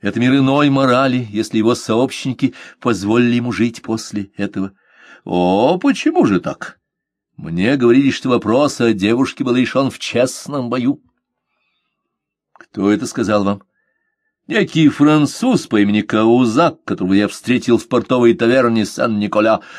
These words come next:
Он служил у Левассера лейтенантом и присутствовал на дуэли, в которой был убит Левассер». «А девушка была там, когда они дрались?»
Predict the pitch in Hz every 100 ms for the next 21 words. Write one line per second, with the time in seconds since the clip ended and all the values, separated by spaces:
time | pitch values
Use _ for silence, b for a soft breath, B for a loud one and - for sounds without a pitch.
0 | B 127 127 117 127 135 117 135 123 120
1 | 120 120 113 123 117 113 113 110 113 107
2 | 135 139 107 123 104 B 110 117 113 113
3 | - 127 120 - 123 123 113 110 107 117
4 | 117 120 B B - 117 110 110 113 104
5 | 110 - 104 104 98 - 110 101 b b
6 | b b b _ _ _ 92 95 90 101
7 | 101 101 - - 107 104 - - 95 92
8 | 87 - 92 107 113 143 143 147 143 113
9 | 104 92 - -